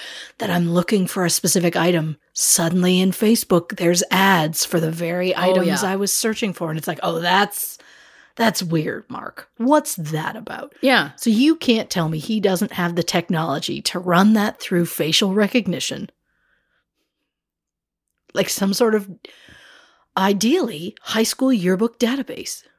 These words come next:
Speaker 2: Yeah.
Speaker 1: I'm sure probably, w-, let's just go with Ontario. That narrows it down. <laughs>
Speaker 2: Sure. Yeah, yeah.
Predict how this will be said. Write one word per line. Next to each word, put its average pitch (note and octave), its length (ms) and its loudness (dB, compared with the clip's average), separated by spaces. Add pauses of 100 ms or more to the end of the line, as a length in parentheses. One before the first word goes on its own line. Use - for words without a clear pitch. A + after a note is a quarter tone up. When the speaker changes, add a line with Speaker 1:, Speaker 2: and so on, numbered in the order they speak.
(840)
Speaker 2:
Yeah. C#4 300 2
Speaker 1:
I'm G#3 100 2
sure C#4 420 2
probably, C4+ 760 2 (140)
w-, G#3 140 -8
let's A3+ 260 0
just - 200 -2
go B3 120 2
with B3 120 2
Ontario. C4 540 2
That E3 200 0
narrows E3 340 0
it E3 100 -4
down. C4+ 420 2
<laughs> - 20 -18
Speaker 2:
Sure. B3+ 320 2
Yeah, G#3 200 2
yeah. G#3 240 2